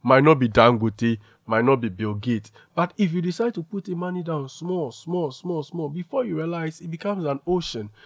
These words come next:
So let's try saving. Let's try putting something there. Let's cut down some of our excess cost. You get it? A young person is using the latest phone. <coughs> You are not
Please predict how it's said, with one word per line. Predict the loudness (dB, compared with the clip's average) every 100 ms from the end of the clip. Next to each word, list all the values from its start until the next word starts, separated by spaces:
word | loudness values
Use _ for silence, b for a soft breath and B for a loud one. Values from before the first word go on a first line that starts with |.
| b
So | -10
let's | -8 -8 -8
try | -6 -6
saving. | -6 -4 -2 2 0 0
Let's | -4 -4
try | -6 -6
putting | -6 -10 -6 -6
something | -4 -6 -4 -4
there. | -2 -2
Let's | -2 -4 -10
cut | -10 -10 -4
down | 0 2
some | 0 -2
of | -2 -4 -10
our | -10 -10
excess | -12 -10 -10 -12 -14
cost. | -14 -16 -18 _ _ _ _ _ _
You | 2
get | 4 4
it? | 0 B B
A | 6
young | 8 8
person | 8 4 6 2
is | 2
using | 2 4 4
the | 6
latest | 6 6 4 0 -4
phone. | -4 -4 -6 _ _ _ -20 _ _ 2
<coughs> | 8
You | 8
are | 8
not | 6 2 -4